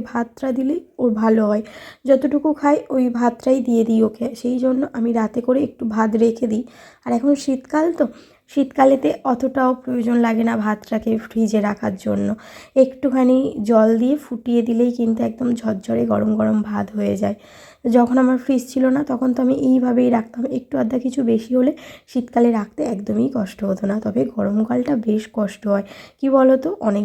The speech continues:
জিনিস নষ্ট হয়, সেক্ষেত্রে ফ্রিজটা হয়ে আমার বেশ সুবিধা হয়েছে। আর এদিকে দেখো আমি চায়ের জলটা বসিয়ে দিলাম,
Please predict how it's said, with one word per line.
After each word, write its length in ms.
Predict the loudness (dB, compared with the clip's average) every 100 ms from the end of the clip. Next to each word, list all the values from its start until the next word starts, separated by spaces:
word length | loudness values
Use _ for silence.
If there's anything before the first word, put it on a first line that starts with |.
| 0
জিনিস 200 | -2 -2 -4 -2
নষ্ট 280 | -2 -6 -6 -4
হয়, 160 | -4 -6 -6
সেক্ষেত্রে 520 | -6 -2 -4 -4 -6 -6
ফ্রিজটা 400 | -4 -4 -4 -2 2
হয়ে 140 | 2 0 -10 -20 -6
আমার 180 | -2 0 2
বেশ 140 | 2 0 -2
সুবিধা 320 | -2 0 0 0
হয়েছে। 320 | -2 -2 -4 -6 -12 -20 -8 -2 2
আর 100 | 2 2
এদিকে 260 | 2 4 4 2
দেখো 180 | 0 -2 0
আমি 140 | 0 0
চায়ের 280 | 0 0 -2 -2
জলটা 280 | 0 0 2
বসিয়ে 380 | 2 2 0 2
দিলাম, 200 | 2